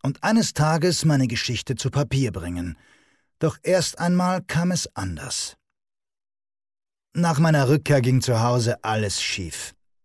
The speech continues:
Wieder einmal war ich zu lange fort gewesen. Zwischen mir und Natalie gab es keine Verbindung mehr. Wir stritten uns nicht und wurden auch nicht wütend.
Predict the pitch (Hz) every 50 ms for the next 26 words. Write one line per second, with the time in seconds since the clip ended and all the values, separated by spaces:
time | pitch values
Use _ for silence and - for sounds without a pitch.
0 | _ _ _ _ _ _ _ - 123 160 165 170 139 135 131 135 139 131 120 117
1 | 113 120 123 117 113 110 - - 123 117 120 123 127 120 101 - - 127 127 123
2 | - - 104 90 78 92 98 87 95 101 92 _ _ _ _ _ _ _ - -
3 | - _ _ _ - - - 123 - - 123 123 135 147 160 160 156 147 117 113
4 | 110 - 113 123 127 123 - 123 113 110 110 110 101 - 101 101 104 - - 104
5 | - - - 120 113 110 113 107 - 120 92 - 98 90 82 80 80 78 73 76
6 | 73 71 69 _ _ _ _ _ _ _ _ _ _ _ _ _ _ _ _ _
7 | _ _ _ _ _ _ _ _ _ - - 170 151 - - 165 214 214 - 180
8 | 165 151 139 131 127 - - - 123 117 110 - - 120 117 107 127 139 139 147
9 | 143 123 113 131 135 107 - 110 120 160 170 - - 123 110 95 - - - -
10 | -